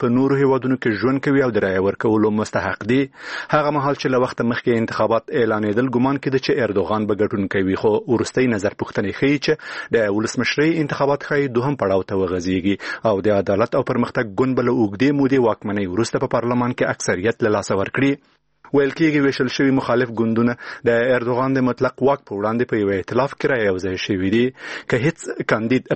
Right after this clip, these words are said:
پنځوس جمع یوه رایه ونه ګټله، دوهم پړاو انتخابات به د جولای په اتمه ترسره شي. اردوغان ویلي چې که په پارلمان کې د اکثریت په ګټلو کې پاتې راشي،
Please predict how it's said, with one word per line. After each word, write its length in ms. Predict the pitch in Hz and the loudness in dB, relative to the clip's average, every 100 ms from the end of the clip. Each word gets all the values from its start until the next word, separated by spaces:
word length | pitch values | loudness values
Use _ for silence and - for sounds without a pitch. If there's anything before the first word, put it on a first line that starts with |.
| - | -2
پنځوس 420 | 107 104 131 139 143 | -2 2 2 2 0
جمع 180 | 147 139 | 2 2
یوه 200 | 139 139 | 2 2
رایه 240 | 139 135 | 2 2
ونه 160 | 135 135 | 2 2
ګټله، 280 | 127 143 135 110 | 0 0 0 0
دوهم 260 | 107 135 151 | 0 0 0
پړاو 280 | 143 143 151 131 | 0 2 0 -2
انتخابات 440 | - 135 135 123 | 0 0 0 0
به 40 | 143 - - - | -4 -4 -12 -2
د 160 | 107 95 101 | -2 0 -2
جولای 320 | 98 104 107 | 0 0 0
په 80 | 120 123 | -2 -2
اتمه 260 | - 101 - | -4 -4 -2
ترسره 320 | 104 113 104 - | -2 0 0 2
شي. 100 | 160 160 - - - - 135 | 2 0 -12 -16 -12 0 0
اردوغان 360 | 127 151 160 151 | 2 0 2 2
ویلي 280 | 151 151 143 | 2 0 -2
چې 60 | - | -4
که 40 | 139 | -2
په 80 | 139 135 139 - 139 | 0 2 0 -2 -2
پارلمان 580 | 131 131 135 151 151 - | 0 2 2 2 -2 -2
کې 180 | 107 | 0
د 80 | 113 147 | 0 -2
اکثریت 480 | - 127 101 131 - | -4 -2 2 0 0
په 120 | 127 | -2
ګټلو 260 | 107 117 104 | 0 0 0
کې 100 | 113 | 0
پاتې 200 | 135 147 165 | 0 0 0
راشي، 260 | 165 - | -2 0